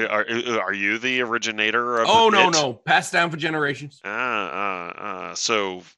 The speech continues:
Speaker 2: But
Speaker 1: um,
Speaker 2: right here in this, in this inn. Yep.
Speaker 1: No kidding. No kidding.
Speaker 2: No
Speaker 1: So,
Speaker 2: kidding.
Speaker 1: d-, so do you, uh, I mean, d-, do you, do you have any, uh, you know, help <laughs> from, like, for,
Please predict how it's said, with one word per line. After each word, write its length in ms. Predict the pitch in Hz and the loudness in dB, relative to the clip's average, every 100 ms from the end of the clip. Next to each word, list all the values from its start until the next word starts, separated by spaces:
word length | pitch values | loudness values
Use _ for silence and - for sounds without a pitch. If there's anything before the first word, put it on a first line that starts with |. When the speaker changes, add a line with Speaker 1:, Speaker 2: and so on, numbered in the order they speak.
| _ - | _ -4
Speaker 2:
But 120 | 180 | -2
Speaker 1:
um, 140 | 185 | 2
Speaker 2:
right 160 | 180 185 | 4 4
here 240 | 202 208 | 6 6
in 100 | 202 | 6
this, 240 | 208 190 185 | 2 -4 -6
in 220 | - 180 | -4 -4
this 180 | 180 175 | -4 -4
inn. 240 | 170 175 | -6 -6
Yep. 240 | 165 165 - _ _ - | -12 -14 -16 _ _ -14
Speaker 1:
No 120 | 127 131 | -12 -8
kidding. 400 | 131 117 98 95 | -4 -2 -4 -6
No 180 | 107 110 | -10 -10
kidding. 440 | - 104 85 82 _ _ - - | -6 -6 -6 -10 _ _ -20 -16
Speaker 2:
No 380 | 123 143 170 180 | -6 0 2 2
Speaker 1:
So, 140 | - 151 | 2 0
Speaker 2:
kidding. 240 | 120 95 120 | -2 -6 -10
Speaker 1:
d-, 120 | 113 | -2
so 240 | 117 131 | 4 4
do 120 | 123 123 | 6 6
you, 260 | 120 120 117 | 6 6 8
uh, 300 | 113 107 104 | 10 10 8
I 80 | 104 | 4
mean, 360 | 101 98 92 _ - | 0 -6 -12 _ -16
d-, 100 | 104 101 | -14 -8
do 100 | 104 | -4
you, 160 | 98 101 | -4 -4
do 80 | |
you 80 | 104 | -4
have 160 | 98 98 | -2 0
any, 380 | 98 95 92 92 - | 0 0 -2 -10 -8
uh, 300 | 101 92 90 - _ _ _ _ 107 | -4 -2 -2 -6 _ _ _ _ -6
you 100 | 92 | -4
know, 200 | 87 87 _ - | -4 -10 _ -10
help 420 | - 110 170 - | -2 -2 -2 -8
<laughs> 560 | - _ - - - | -18 _ -16 -8 -8
from, 560 | - - - - 151 117 | -8 -14 -10 0 2 2
like, 260 | 113 104 - | 4 4 2
for, 240 | - 113 | -4 -4